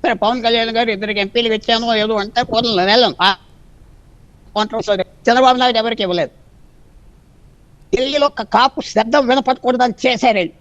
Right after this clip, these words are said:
అంటే జగన్మోహన్ రెడ్డి గారు చేయలేదు అంటే జగన్మోహన్ రెడ్డి గారు కూడా నేను ఒకటే విమర్శించా. నువ్వు బీసీలకు ఇచ్చావు, మూడో నాలుగో సీట్లు ఈస్ట్ అండ్ వెస్ట్ గోదావరి ఒక కాపుకి, ఒక సౌండ్ వర్కర్కి ఇవ్వచ్చు కదా. నేను దాచుకోను, అదేం దాపరకం లేదు.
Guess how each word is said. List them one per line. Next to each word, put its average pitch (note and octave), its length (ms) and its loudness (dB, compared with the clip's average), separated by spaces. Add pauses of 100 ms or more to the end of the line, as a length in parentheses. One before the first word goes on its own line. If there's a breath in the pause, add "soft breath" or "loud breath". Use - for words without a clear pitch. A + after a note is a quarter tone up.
(160)
అంటే D3 160 -4
జగన్మోహన్ A#3+ 380 -2
రెడ్డి B3 160 0
గారు B3+ 120 0
చేయలేదు A#3 300 0
అంటే A#3+ 200 -2
జగన్మోహన్ B3 400 -2
రెడ్డి C#4+ 180 0
గారు C4+ 140 -2
కూడా A#3+ 380 0 (720)
నేను A3 200 -4
ఒకటే G#3+ 240 -2
విమర్శించా. A3 520 -4 (320 soft breath)
నువ్వు A#3 80 4
బీసీలకు C4+ 560 0
ఇచ్చావు, B3+ 480 -4 (320)
మూడో C4 320 2
నాలుగో A#3 360 0
సీట్లు A#3+ 340 -8
ఈస్ట్ A#3 240 -2
అండ్ G#3+ 160 2
వెస్ట్ - 240 -4
గోదావరి G#3 280 -2
ఒక F3+ 160 -6
కాపుకి, A#3+ 460 -4 (580)
ఒక D#3+ 120 -4
సౌండ్ A#3+ 340 -2
వర్కర్కి A#3+ 460 -4
ఇవ్వచ్చు B3 140 -2
కదా. E4+ 340 -6
నేను G4 140 0
దాచుకోను, - 540 0 (220)
అదేం A#3 320 4
దాపరకం C4+ 500 -2
లేదు. E3 160 0